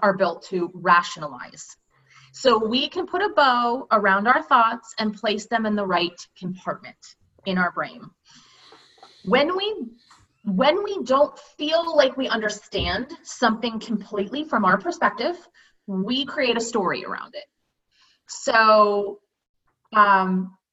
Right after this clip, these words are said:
a story could, eh, okay, so this, there's a story, and the story could be something like,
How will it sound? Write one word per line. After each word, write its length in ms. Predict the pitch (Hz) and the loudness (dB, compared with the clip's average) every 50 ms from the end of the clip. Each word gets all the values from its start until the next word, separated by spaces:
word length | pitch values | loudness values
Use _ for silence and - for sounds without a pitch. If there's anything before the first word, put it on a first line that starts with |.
| _ _ _ _ _ _ _ _ _ | _ _ _ _ _ _ _ _ _
a 80 | - - | -4 -4
story 560 | 233 - - - 269 262 262 262 262 254 247 - - - - - - | -4 -6 -4 -2 2 2 4 2 2 0 -4 -8 -12 -16 -18 -6 -4
could, 520 | 277 247 247 233 233 233 226 220 220 - - - - - - | -2 0 0 0 0 0 0 0 0 -2 -8 -14 -16 -4 -2
eh, 120 | - 262 254 - _ 240 | 0 0 0 -2 _ -6
okay, 160 | 226 214 - | -4 -4 -8
so 140 | - - 208 | -8 -8 -6
this, 220 | 208 220 214 - | -4 -4 -6 -4
there's 240 | - - 247 262 262 | -4 -2 -2 -2 -2
a 40 | 254 | -4
story, 400 | 240 - - 170 - - - - | -6 -6 -4 -2 -2 -2 -2 -2
and 100 | 220 233 | -2 0
the 60 | 247 | 0
story 480 | 247 - - - - 320 311 320 339 330 - | 0 -2 -4 -4 -4 -2 -2 0 -2 -4 -4
could 220 | - - 294 240 - | -4 -6 -6 -6 -4
be 120 | - 247 | -6 -8
something 480 | 247 - - 262 226 220 - 226 226 220 | -8 -4 -2 -2 -2 -2 -4 -6 -6 -2
like, 460 | 196 185 196 185 185 185 185 - - | 0 2 2 4 2 2 0 -6 -14